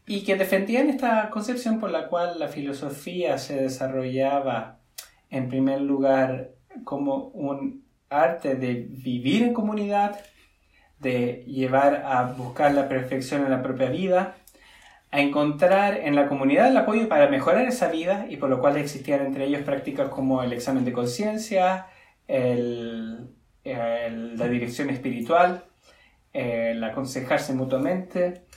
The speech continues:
el vivir juntos, el tener también ciertas prácticas ascéticas, ciertos ejercicios espirituales,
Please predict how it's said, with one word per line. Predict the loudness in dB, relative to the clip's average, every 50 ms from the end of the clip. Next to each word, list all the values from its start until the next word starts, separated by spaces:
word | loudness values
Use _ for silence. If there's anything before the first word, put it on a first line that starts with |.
| -20 _ _ _ _
el | -6 -4 -2
vivir | -2 0 2 2 0 0
juntos, | 0 0 0 0 0 -2 0 2 2 2 2 2 -2 -8 -8 -6
el | -6 -4 -4 -2
tener | -2 0 0 0
también | 0 0 0 0 -2 -2
ciertas | -4 -6 -8 -6 -6 -6 -6 -4 -2
prácticas | -2 -2 0 -2 -4 -6 -6 -6 -6 -6
ascéticas, | -6 -4 -2 -4 -4 -4 -6 -6 -6 -6 -6 -6 -10
ciertos | -10 -8 -6 -6 -4 -4 -6 -8 -8 -10
ejercicios | -10 -8 -8 -8 -8 -6 -8 -10 -8 -8 -10 -10 -10
espirituales, | -10 -6 -2 -2 -2 0 0 0 0 0 -2 -4 -8 -12 -14